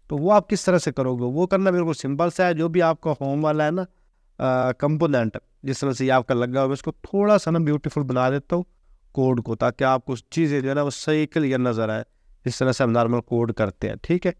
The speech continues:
ये मैं टेक्स्ट को भी नीचे कर देता हूँ, और इसको भी यहाँ पे प्रॉपर हमें कंपोनेंट जो है ना वो नज़र आए,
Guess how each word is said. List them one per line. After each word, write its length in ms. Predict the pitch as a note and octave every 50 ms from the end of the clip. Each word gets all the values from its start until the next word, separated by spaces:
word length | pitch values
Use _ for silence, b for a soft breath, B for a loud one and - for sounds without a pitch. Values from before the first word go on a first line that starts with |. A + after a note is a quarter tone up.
| _ _ _ _ _ _ _ _ _ _ -
ये 220 | - A#2 A#2 A#2
मैं 100 | A2+ A2 G#2 -
टेक्स्ट 260 | C3 A#2+ - - -
को 60 | D#3
भी 100 | C#3+ C#3
नीचे 260 | C#3 C#3 C3+ - D3+
कर 200 | - - C3+ C3
देता 320 | B2+ C3 B2 - - - B2+
हूँ, 300 | B2 A#2+ A#2+ A#2+ A#2 -
और 440 | A2 A2+ A2+ A2 A2 G#2+ - - - _ _ _ _ _ _ _ _ _ _ -
इसको 300 | C#3 - - - E3 D#3
भी 120 | D3 D3
यहाँ 200 | D#3 D#3 D3+ D3
पे 180 | - - D3 C#3 - _ _ _ _ _ _ _ _ _ _ _ _ _ -
प्रॉपर 240 | C#3 C#3 - C#3+ C3
हमें 160 | C3+ C3+ C3
कंपोनेंट 540 | - C#3 C#3 C#3+ C#3 D3+ D#3 D#3 D3+ C#3 C3
जो 100 | C3+ C3+
है 40 |
ना 60 | C#3+ C#3
वो 140 | B2 C3 C3
नज़र 300 | B2 A2+ G2+ G#2 G2 F#2+
आए, 140 | F#2+ G2